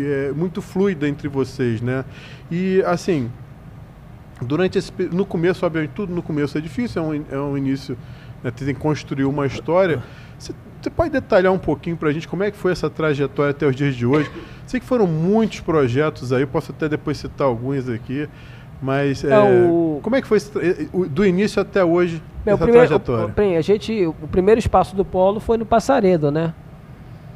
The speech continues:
Speaker 2: Dois mil e dezesseis, lá no Passaredo, lá, mandar um abraço pra Eliane, né, que nos, nos, nos ajudou muito. E a gente fazia na parte de cima do Passaredo, ali no Jardim Guanabara, né?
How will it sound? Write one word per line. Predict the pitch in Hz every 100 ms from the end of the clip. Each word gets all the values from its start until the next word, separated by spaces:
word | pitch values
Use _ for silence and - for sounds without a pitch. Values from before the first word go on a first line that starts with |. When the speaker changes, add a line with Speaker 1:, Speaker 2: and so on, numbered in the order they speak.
| - - -
Speaker 2:
Dois | 135
mil | 165
e |
dezesseis, | 160 190 175 170 151 131
lá | 147 147
no |
Passaredo, | - 151 - 160 147 160 156
lá, | 143
mandar | 160 147
um | 143
abraço | 147 -
pra | 151
Eliane, | 147 139 151 170 165 156 -
né, | 135 139
que | 139
nos, | 139 135 117 95
nos, | 139 123 127 135 - -
nos | 135 147
ajudou | 143 139 156
muito. | 151 143 170 185 175 - - - - - - -
E | - 165
a |
gente | 170 185
fazia | 214 180 180
na | 190
parte | - 175 - 180
de |
cima | 135 - 220 190
do | 160
Passaredo, | 156 - 156 147 139
ali | 147
no | 156
Jardim | 151 139 151
Guanabara, | 160 165 147 156 220 208
né? | 185